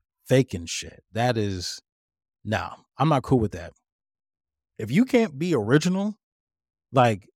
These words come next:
ab-, absolutely not. You have to be original. That's, I was just recently watching the Shay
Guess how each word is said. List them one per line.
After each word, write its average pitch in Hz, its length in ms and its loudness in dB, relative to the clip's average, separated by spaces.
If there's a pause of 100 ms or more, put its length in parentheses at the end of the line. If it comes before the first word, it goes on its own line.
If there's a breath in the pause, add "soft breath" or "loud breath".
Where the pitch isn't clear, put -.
ab-, 190 300 0
absolutely 190 480 2
not. 135 360 2 (340)
You 170 160 2
have 170 420 -2
to 170 220 -6
be 127 500 -4 (600)
original. 113 760 -2 (960)
That's, 156 340 0
I 143 100 2
was 151 240 -2
just 139 320 -2 (120)
recently 120 400 -2
watching 101 720 -4 (120)
the 95 360 -8
Shay 104 580 0